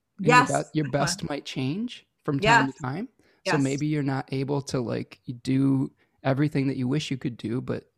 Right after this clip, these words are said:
Speaker 1: do the best that you can. And, um, I don't remember the last one.
Speaker 2: Yeah. We got the gist of
Speaker 1: W-,
Speaker 2: it.
Speaker 1: we got the gist of it. Yeah. So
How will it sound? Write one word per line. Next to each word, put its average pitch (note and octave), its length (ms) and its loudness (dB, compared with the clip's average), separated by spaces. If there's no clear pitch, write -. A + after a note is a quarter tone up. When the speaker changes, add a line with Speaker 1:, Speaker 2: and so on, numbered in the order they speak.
Speaker 1:
do B2+ 160 -2
the A#2+ 60 -2
best A#2+ 300 -4
that B2 140 -6
you A#2+ 100 -4
can. C3 380 -6
And, C3+ 420 0
um, B2 540 -2
I B2+ 60 -4
don't C3+ 100 -4
remember A2 300 -8
the A#2+ 100 -12
last - 300 -16
one. B2+ 180 -14
Speaker 2:
Yeah. E3+ 360 -8
We G3+ 120 -2
got F3+ 200 -2
the D#3+ 60 -12
gist - 220 -14
of D#3 60 -4
Speaker 1:
W-, D#3+ 60 -8
Speaker 2:
it. - 60 -6
Speaker 1:
we A3+ 100 2
got G#3+ 180 4
the D3+ 80 0
gist B2+ 200 -6
of B2+ 80 -14
it. - 80 -12
Yeah. C3+ 140 0
So C#3+ 340 -2